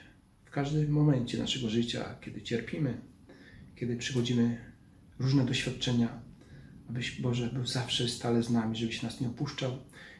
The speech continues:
Nie pozwól, żebyśmy my oddalili się kiedykolwiek od Ciebie.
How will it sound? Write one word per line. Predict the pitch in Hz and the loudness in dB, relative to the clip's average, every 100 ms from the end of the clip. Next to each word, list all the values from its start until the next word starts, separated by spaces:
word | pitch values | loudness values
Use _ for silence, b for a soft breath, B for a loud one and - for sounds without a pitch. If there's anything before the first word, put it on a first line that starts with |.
| B 117 | B 2
Nie | 123 | 2
pozwól, | - 156 139 127 117 | 6 6 6 4 0
żebyśmy | 120 - 127 | -2 -2 2
my | 120 160 113 - | 4 6 4 0
oddalili | 107 120 120 117 | -2 2 2 2
się | - 117 | 0 0
kiedykolwiek | 113 117 117 110 117 117 | 0 0 -2 -4 -4 -4
od | - | -6
Ciebie. | 117 107 98 | -4 -4 -4